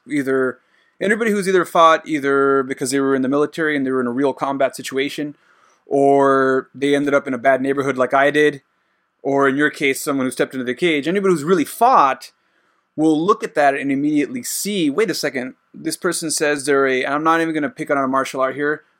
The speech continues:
Speaker 2: "This person says they're a dot, dot, dot champion of this,"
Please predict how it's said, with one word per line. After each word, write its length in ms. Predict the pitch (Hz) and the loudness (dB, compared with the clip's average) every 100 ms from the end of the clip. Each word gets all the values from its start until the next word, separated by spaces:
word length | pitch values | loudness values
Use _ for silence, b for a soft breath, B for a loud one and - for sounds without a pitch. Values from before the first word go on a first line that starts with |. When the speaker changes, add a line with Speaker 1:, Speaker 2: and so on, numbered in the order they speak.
| _ | _
Speaker 2:
"This 180 | 131 151 | -10 -8
person 300 | - 180 175 | -2 -2 -2
says 300 | 165 170 151 | -4 -2 -2
they're 200 | 147 143 | -2 -2
a 360 | 147 135 131 127 _ _ _ _ _ _ _ _ _ 127 | -2 -2 -4 -8 _ _ _ _ _ _ _ _ _ 0
dot, 320 | 156 156 147 | 4 4 2
dot, 220 | 160 135 | 0 2
dot 240 | 160 151 | 0 -2
champion 460 | - 156 156 156 139 | -2 -4 -2 -4 -4
of 160 | 123 117 | -4 0
this," 540 | 165 131 - - - | 0 0 -6 -12 -14